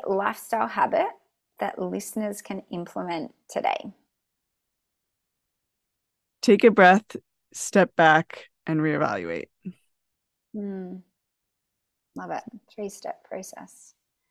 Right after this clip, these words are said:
Speaker 1: Number three, if you could only offer one piece of advice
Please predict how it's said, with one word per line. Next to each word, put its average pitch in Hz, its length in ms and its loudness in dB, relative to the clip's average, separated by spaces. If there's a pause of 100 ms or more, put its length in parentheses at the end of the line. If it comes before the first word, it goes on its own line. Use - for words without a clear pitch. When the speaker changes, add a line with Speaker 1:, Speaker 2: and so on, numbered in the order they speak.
(600)
Speaker 1:
Number 247 300 0
three, - 540 0 (440)
if 196 160 -12
you 202 100 -6
could - 240 -4
only 208 340 -6
offer 190 300 -6
one 226 380 -4
piece 247 360 -8
of 247 80 -8
advice 208 800 -4